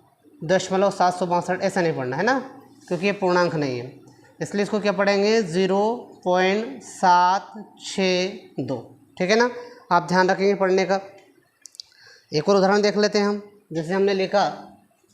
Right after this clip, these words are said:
फिफ्टी सेवन, है ना, इसके बटे में मैंने कितने लिख दिए बेटा आपके सामने, कितने लिख दिए,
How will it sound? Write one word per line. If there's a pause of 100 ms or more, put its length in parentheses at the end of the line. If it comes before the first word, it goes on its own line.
(1040)
फिफ्टी
सेवन, (1700)
है
ना,
इसके
बटे
में
मैंने
कितने
लिख
दिए
बेटा
आपके
सामने, (1200)
कितने
लिख
दिए,